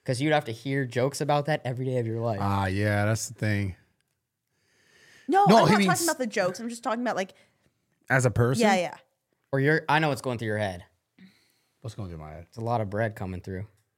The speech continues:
Speaker 1: No prenup.
Speaker 2: Well, he takes care of Lena really well.
Speaker 1: Oh, well, that's also a problem, but yeah.
Speaker 2: So.
Speaker 1: But, I mean, if your daughter married him, you'd make sure no prenup.
Speaker 2: I don't give a f-, about
Speaker 1: That's,
Speaker 2: that, dude.
Speaker 1: that's
Speaker 2: I
Speaker 1: a
Speaker 2: don't
Speaker 1: good
Speaker 2: give
Speaker 1: ab-
Speaker 2: f-, what the fuck?
Speaker 1: Well, I'm, I don't, it's extra money. It's like a
Speaker 2: Who
Speaker 1: bonus.
Speaker 2: gives a sh-,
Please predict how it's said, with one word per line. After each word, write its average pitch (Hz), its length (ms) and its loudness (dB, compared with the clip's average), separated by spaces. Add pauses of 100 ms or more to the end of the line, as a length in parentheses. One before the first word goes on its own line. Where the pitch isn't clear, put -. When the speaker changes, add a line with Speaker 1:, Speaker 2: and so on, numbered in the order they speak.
Speaker 1:
No 113 140 0
prenup. 113 460 -4 (140)
Speaker 2:
Well, 139 140 0
he 131 120 -4
takes 135 300 -6
care 123 260 -6
of 104 60 -8 (460)
Lena 101 280 -12 (300)
really 101 240 -14
well. 95 180 -14
Speaker 1:
Oh, 104 240 -2
well, 90 100 -10
that's 98 200 -8
also 92 340 -12 (100)
a - 40 -20
problem, - 320 -14
but - 100 -16
yeah. 78 100 -10
Speaker 2:
So. 87 240 -8 (600)
Speaker 1:
But, 139 100 0
I 139 60 2
mean, 139 140 -2
if 123 120 -4
your 135 80 -4
daughter 117 380 0 (220)
married 113 360 -2
him, 101 300 -4
you'd 104 180 -6
make 104 160 -6
sure 107 380 -8 (240)
no 113 180 -4
prenup. 104 460 -6 (180)
Speaker 2:
I 156 80 -2
don't 214 100 0
give 151 100 2
a 98 40 0
f-, 80 160 -10 (240)
about 85 160 -8
Speaker 1:
That's, - 280 -4
Speaker 2:
that, 117 40 -6
dude. 139 180 -12
Speaker 1:
that's 135 180 -4
Speaker 2:
I - 20 -4
Speaker 1:
a - 20 -2
Speaker 2:
don't 175 60 -2
Speaker 1:
good 139 60 2
Speaker 2:
give 113 100 0
Speaker 1:
ab- 98 60 -14 (240)
Speaker 2:
f-, - 100 -20
what 127 140 -14
the - 80 -12
fuck? - 140 -14
Speaker 1:
Well, 123 100 -2
I'm, 143 140 0
I 131 80 0
don't, 165 140 -2
it's 127 140 -4
extra 151 260 -4
money. 160 380 -6
It's - 100 -12
like 156 80 2
a 151 40 4
Speaker 2:
Who - 40 4
Speaker 1:
bonus. 156 240 4
Speaker 2:
gives 175 200 -2
a 104 60 -4
sh-, - 80 -10